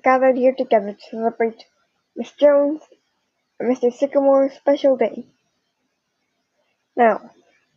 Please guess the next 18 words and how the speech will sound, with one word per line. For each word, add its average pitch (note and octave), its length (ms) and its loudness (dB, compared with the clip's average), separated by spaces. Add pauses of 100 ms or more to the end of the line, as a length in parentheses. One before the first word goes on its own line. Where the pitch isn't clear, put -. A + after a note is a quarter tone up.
(320)
as C#4+ 100 2
I C#4 220 4
am B3 180 2
a - 20 -8
person A#3 280 -4
in G#3 80 -6
training, B3+ 360 0
I'm B3 120 0
not A#3 180 -2
gonna A3+ 160 -4
be A3+ 140 -2
able A3+ 200 0
to A#3 60 -16
say C4 140 0
all G#3+ 180 2
the G#3 80 -4
words. - 480 -8 (360)
So, G3+ 80 -4